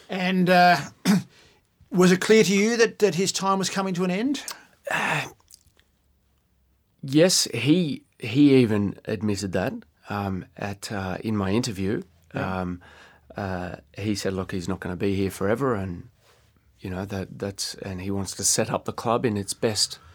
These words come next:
Speaker 2: possible scenario, um, going forward. Um, so, yeah, he, he, I think it was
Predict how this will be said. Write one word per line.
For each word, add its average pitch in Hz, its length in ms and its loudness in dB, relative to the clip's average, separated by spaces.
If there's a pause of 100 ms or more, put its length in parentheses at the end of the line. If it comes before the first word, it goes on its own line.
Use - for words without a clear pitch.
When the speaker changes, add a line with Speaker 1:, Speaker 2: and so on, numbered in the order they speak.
Speaker 2:
possible 107 540 -2 (400)
scenario, 123 640 2 (100)
um, 98 360 -4
going 107 260 2
forward. 131 340 2 (600)
Um, 95 440 -4 (960)
so, 120 260 4
yeah, 120 340 4
he, 104 380 -4
he, - 240 -6 (140)
I 131 120 2
think 147 220 2
it 101 100 2
was 101 360 -2